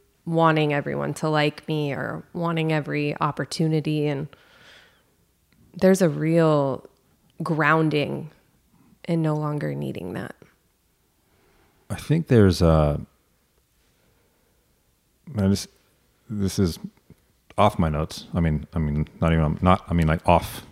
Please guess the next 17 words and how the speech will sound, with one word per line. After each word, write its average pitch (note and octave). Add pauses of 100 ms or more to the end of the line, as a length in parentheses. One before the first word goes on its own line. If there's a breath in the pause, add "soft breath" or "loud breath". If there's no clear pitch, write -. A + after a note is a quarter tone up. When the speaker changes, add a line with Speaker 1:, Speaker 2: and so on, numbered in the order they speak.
Speaker 2:
off, -
not D#2
actually D#2+
on D2
the C#2+
page. D2+
Speaker 1:
<laughs> F3+ (1120 loud breath)
Speaker 2:
But F#2
the, F2+
but F2+
the F2+
idea F#2+
of, D#2+ (560)
like, -
a -
public A2
perception F2+